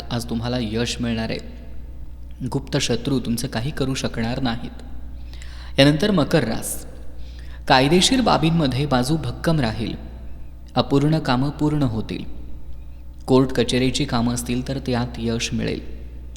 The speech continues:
यानंतरची रास आहे कुंभ. भावनिक होऊन घेतलेले निर्णय बदलावे लागतील. कोणताही निर्णय भावनिक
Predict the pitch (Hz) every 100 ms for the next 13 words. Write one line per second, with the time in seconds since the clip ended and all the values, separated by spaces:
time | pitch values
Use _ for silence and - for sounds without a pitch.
0 | - - - - - - - - - -
1 | - - - - - 135 135 147 180 190
2 | 226 170 143 139 127 - 117 107 110 -
3 | - - - - - - - - - -
4 | - 117 123 160 247 - 151 151 180 151
5 | 127 131 147 160 117 113 120 139 117 107
6 | 123 131 113 110 - - - - - -
7 | - - - - - - - 117 117 131
8 | 151 131 117 117 135 127 113 117 151